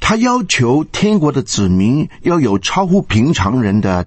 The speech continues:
价值观。一般人做的，神的儿女因为神的缘故，要把神的爱彰显。这个超越就能够荣耀神了，能够叫人看见神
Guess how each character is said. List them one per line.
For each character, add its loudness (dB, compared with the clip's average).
价 -4
值 -4
观。 -2
一 0
般 -2
人 0
做 -2
的， -8
神 -4
的 -6
儿 0
女 0
因 2
为 2
神 0
的 2
缘 0
故， -2
要 -2
把 -2
神 -2
的 -4
爱 0
彰 -2
显。 -2
这 -2
个 0
超 -2
越 0
就 0
能 0
够 0
荣 0
耀 0
神 -2
了， -10
能 2
够 2
叫 -2
人 0
看 0
见 0
神 -2